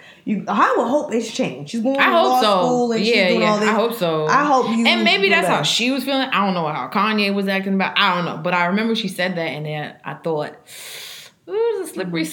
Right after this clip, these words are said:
Speaker 2: slope. You gotta be careful who gives you a baby, boy. Black, white, purple, green. You gotta be careful," 'cause
Speaker 1: You do.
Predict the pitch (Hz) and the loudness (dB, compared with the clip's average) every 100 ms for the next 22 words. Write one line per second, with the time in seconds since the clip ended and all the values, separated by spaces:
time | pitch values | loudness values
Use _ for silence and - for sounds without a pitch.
0 | 302 302 262 262 269 277 277 285 311 294 | -4 -4 -2 -4 -2 -2 -4 -6 -6 -4
1 | 285 285 254 254 277 240 269 269 220 175 | -4 -4 -4 -4 -6 -4 -2 0 -2 -2
2 | 175 170 170 175 220 240 208 202 233 233 | -4 -4 -4 -2 -2 -2 -4 0 0 -2
3 | - 233 226 214 269 277 233 214 190 202 | -4 -4 -2 -2 0 0 0 0 0 0
4 | 226 233 330 311 220 202 190 170 185 185 | -2 -2 -2 -2 -2 -2 0 0 0 -2
5 | 143 117 | -4 -6